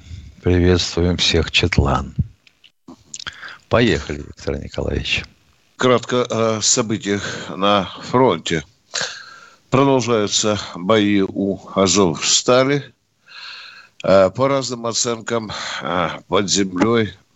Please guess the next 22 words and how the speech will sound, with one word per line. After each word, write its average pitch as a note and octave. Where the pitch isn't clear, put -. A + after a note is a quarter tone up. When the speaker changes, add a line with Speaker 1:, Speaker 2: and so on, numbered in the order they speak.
Speaker 2:
на F#2+
разных F#2
этажах, F2
как F2
это F2+
сказал G2+
Басурин, C3
осталось D3+
от B2+
трех B2+
до B2+
четырех F#2+
тысяч. F#2+
Вы D#3
знаете, D3+
цифры, A#2+
э, F#2+
боевиков, A#2
которые G2+
там G2
засели, G2
разные. A2